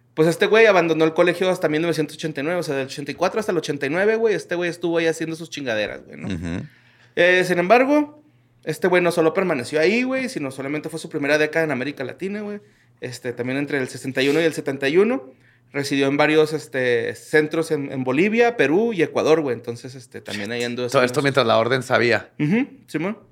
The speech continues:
Speaker 1: Este, ta, ta, ta, ta. Ah, y en, entre ellos estuvo también San Calixto, el Colegio Nacional Aya-, Ayacucho y el Correccional de Menores, todos en La Paz.
Speaker 2: Ok.
Speaker 1: Simón. Eh, luego,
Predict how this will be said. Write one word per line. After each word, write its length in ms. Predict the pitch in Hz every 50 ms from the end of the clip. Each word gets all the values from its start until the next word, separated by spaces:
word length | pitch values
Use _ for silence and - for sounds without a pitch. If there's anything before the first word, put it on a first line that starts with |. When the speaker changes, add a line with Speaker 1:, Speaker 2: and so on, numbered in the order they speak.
| _ _ _ _ _ _ _ _ -
Speaker 1:
Este, 1040 | 143 139 139 139 135 - - 143 135 135 131 131 127 127 123 120 - - 131 135 - _ _ _ _ _ _ _ _ _ _ _ _ _
ta, 140 | - 170 170
ta, 100 | 180 180
ta, 80 | 180 180
ta. 200 | 185 190 196 -
Ah, 380 | - 190 202 214 208 202 202 - -
y 320 | 190 202 214 214 214 208
en, 200 | 196 185 175 - -
entre 340 | 170 165 170 - 170 196
ellos 300 | 208 214 233 240 240 240
estuvo 380 | 180 160 - - - 170 175 180
también 260 | 175 160 160 165 170
San 160 | 165 - 165 156
Calixto, 460 | - 147 175 226 214 - - 240 233
el 80 | 208 185
Colegio 300 | - 151 147 151 170 170
Nacional 340 | 170 156 - 147 143 147
Aya-, 320 | 156 160 151 147 131 113 -
Ayacucho 600 | 135 131 127 - - 233 247 - - 302 302 302 - _ _ - - - _ _ -
y 160 | 156 185 208
el 140 | 202 180 -
Correccional 440 | 165 151 147 143 - 139 143 143
de 80 | 151 165
Menores, 480 | 165 151 139 139 139 156 165 - - - - _ _ _ _ _ -
todos 260 | 143 143 147 151 -
en 100 | 156 139
La 120 | 120 -
Paz. 240 | - 113 - - - _ _ _ _ _ _ _ _ _ _ _ _ _ _ _ _ _ _ _ _ -
Speaker 2:
Ok. 160 | 120 110 123 117 120 123 120 _
Speaker 1:
Simón. 240 | - 139 160 185 - - - - _ _ _ _ _ -
Eh, 300 | - 143 143 143 143 143
luego, 460 | 151 160 165 180 190 220 220 185 107